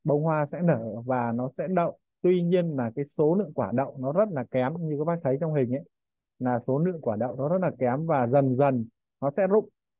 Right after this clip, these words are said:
Còn lại một cái số lượng quả rất nhỏ trên cây, bởi vì là bản chất của nó ấy, nó là một cái giống tam bội, tức là bội nẻ, tức là nó không có khả năng sinh sản tự nhiên.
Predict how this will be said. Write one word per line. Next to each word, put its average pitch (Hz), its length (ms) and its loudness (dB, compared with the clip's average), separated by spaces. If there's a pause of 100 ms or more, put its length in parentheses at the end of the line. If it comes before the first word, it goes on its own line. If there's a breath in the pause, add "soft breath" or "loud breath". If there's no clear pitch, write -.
(220)
Còn 135 240 2
lại 123 160 -4
một 131 180 -6
cái 147 80 -4
số 147 200 2
lượng 185 240 0 (360)
quả 123 360 0
rất 220 160 4
nhỏ 175 360 4
trên 160 140 0
cây, 170 220 4 (680)
bởi 120 180 2
vì 131 260 0
là 127 280 -2 (180)
bản 113 240 -2
chất 113 240 0
của 120 100 0
nó 120 280 2
ấy, 202 180 0
nó 131 220 -6
là 165 140 -2
một 127 180 -2
cái 147 100 -6
giống 139 220 0
tam 175 240 2
bội, 185 180 2 (680)
tức 202 120 2
là 143 340 -2
bội 170 240 0
nẻ, 120 440 -2 (520)
tức 202 100 0
là 175 140 0
nó 143 120 -2
không 208 280 0
có 202 60 -2
khả 113 200 -4
năng 160 200 -2
sinh 175 180 -2
sản 147 240 -4
tự 165 80 -10
nhiên. 175 380 2